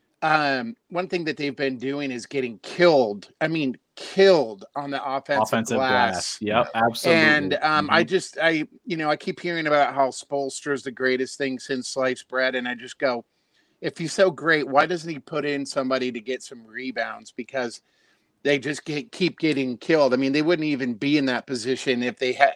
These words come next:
Speaker 1: had the ability to get some, some, uh, defensive rebounds, which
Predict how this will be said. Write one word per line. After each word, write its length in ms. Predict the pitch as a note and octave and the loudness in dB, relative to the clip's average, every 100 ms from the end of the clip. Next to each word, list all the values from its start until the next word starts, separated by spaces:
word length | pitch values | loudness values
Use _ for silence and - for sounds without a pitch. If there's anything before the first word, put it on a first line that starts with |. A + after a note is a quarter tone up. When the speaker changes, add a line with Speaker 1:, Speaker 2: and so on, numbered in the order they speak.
| - | -4
Speaker 1:
had 280 | - C#3 B2+ | -2 0 0
the 140 | C3 | -2
ability 440 | B2 C3 B2+ B2 A#2+ | -2 0 0 0 -4
to 80 | A#2 | -4
get 220 | B2 B2 | -8 -8
some, 360 | - A#2+ A2 - _ _ _ _ _ | -6 -6 -6 -14 _ _ _ _ _
some, 360 | - D3+ C3+ B2 | 0 2 2 0
uh, 200 | A#2+ A2+ | -2 -4
defensive 640 | C#3+ C3+ C#3+ B2+ C3 G#2+ | -8 -4 -4 -4 -8 -8
rebounds, 580 | B2+ A#2+ B2 A#2 A2 G#2+ | -6 -4 -4 -4 -8 -6
which 300 | A#2+ - | -6 -6